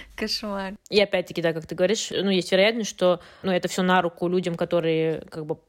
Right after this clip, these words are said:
Speaker 2: профит имеют с проституцией, но
Speaker 1: Не
Speaker 2: не,
Speaker 1: проституткам,
Speaker 2: э,
Speaker 1: да.
Speaker 2: не проституткам.
Speaker 1: То есть это, это, мне кажется, та же самая, как бы, тупая аргументация, которая есть у пропонентов вот этого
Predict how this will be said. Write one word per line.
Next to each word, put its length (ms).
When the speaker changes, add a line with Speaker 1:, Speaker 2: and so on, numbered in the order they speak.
Speaker 2:
профит 380
имеют 240
с 60
проституцией, 640
но 220
Speaker 1:
Не 60
Speaker 2:
не, 80
Speaker 1:
проституткам, 640
Speaker 2:
э, 200
Speaker 1:
да. 80
Speaker 2:
не 40
проституткам. 680
Speaker 1:
То 60
есть 120
это, 160
это, 140
мне 120
кажется, 300
та 220
же 100
самая, 800
как 220
бы, 100
тупая 640
аргументация, 680
которая 360
есть 440
у 360
пропонентов 920
вот 160
этого 580